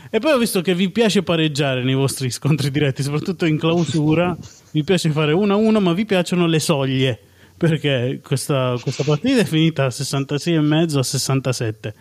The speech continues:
La, quella di andata è finita a sessantanove a settantuno di un uno a uno. Ma il campionato,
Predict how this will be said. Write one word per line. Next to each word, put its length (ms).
La, 460
quella 220
di 120
andata 480
è 20
finita 300
a 20
sessantanove 580
a 60
settantuno 580
di 140
un 60
uno 440
a 60
uno. 360
Ma 140
il 60
campionato, 920